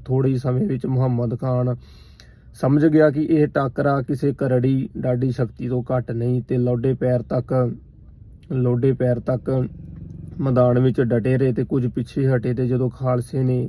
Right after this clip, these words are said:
ਮੈਦਾਨ ਵਿੱਚ ਅਫਗਾਨੀ ਫੌਜਾਂ ਦੇ ਪੈਰ ਲਟਖੜਾਉਂਦੇ ਵੇਖੇ ਤੇ ਉਹਨਾਂ ਨੇ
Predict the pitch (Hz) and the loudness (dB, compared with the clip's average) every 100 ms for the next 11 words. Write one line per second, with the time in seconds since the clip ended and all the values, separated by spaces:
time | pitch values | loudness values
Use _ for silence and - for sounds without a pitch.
0 | - 165 165 170 165 127 127 117 - 127 | -6 -8 -6 -4 -2 -2 -2 -4 -6 -4
1 | 123 123 123 117 123 120 123 123 107 120 | -2 0 -2 -2 -4 -2 -2 -2 -2 -2
2 | 120 123 117 - 123 117 123 117 120 - | 0 -2 -4 -4 -4 -2 -2 -2 -4 -2
3 | 127 117 - - 131 127 131 131 | -4 -4 -8 -4 -2 0 2 0